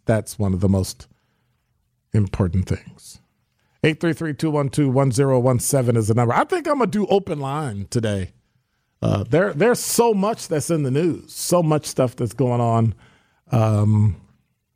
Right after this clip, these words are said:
and really, we're just keeping watch on the Memphis, uh, officers who were arrested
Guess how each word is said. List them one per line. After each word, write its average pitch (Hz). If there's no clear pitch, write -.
and 147
really, 151
we're 143
just 123
keeping 127
watch 123
on 113
the 107
Memphis, 117
uh, 113
officers 110
who 120
were 98
arrested 110